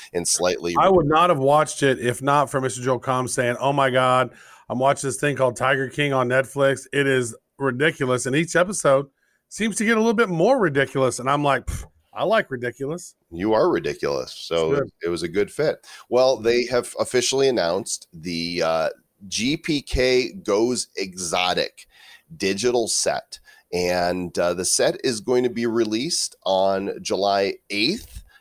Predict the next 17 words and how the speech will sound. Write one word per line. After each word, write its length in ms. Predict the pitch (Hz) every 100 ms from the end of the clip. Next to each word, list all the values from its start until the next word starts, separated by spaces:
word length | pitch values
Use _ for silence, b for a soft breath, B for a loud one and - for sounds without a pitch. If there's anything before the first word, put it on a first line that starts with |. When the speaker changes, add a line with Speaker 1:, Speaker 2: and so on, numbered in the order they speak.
| b
Speaker 1:
So, 680 | - 107 101 98 98 95 95
uh, 240 | 92 92
you 120 | 98
know, 80 | 101
today 320 | 98 95 98
is 200 | 104 101
the 100 | -
third. 540 | 87 104 107 127 165 160
They're 200 | 80 82
coming 300 | - 101 107
out 180 | 101 -
soon 320 | - 107 135
at 140 | 95 -
tops 500 | - 104 - - - 85
G 240 | 80 107
P 220 | 110 113
K 460 | 98 - 101 110 120